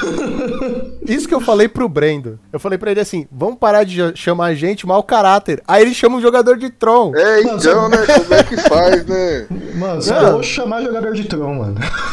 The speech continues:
Speaker 1: <laughs>
Speaker 3: Eu tenho uma história de como eu conheci o Tron, pela primeira vez que eu vi o Tron.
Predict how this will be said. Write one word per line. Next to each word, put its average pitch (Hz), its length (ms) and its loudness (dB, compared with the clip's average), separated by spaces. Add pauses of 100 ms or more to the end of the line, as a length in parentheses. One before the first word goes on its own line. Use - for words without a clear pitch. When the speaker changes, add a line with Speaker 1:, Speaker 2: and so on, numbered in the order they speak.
(120)
Speaker 1:
<laughs> 190 480 -6
Speaker 3:
Eu 160 120 0
tenho 208 300 2
uma 233 180 6
história 180 520 2
de 165 120 -6
como 180 300 0
eu 196 40 -2
conheci 214 440 2
o 240 120 -4
Tron, 160 380 0 (100)
pela 151 200 2
primeira 165 440 -2
vez 170 260 0
que - 80 -10
eu 208 100 2
vi 202 100 -8
o 220 100 -6
Tron. 131 340 -4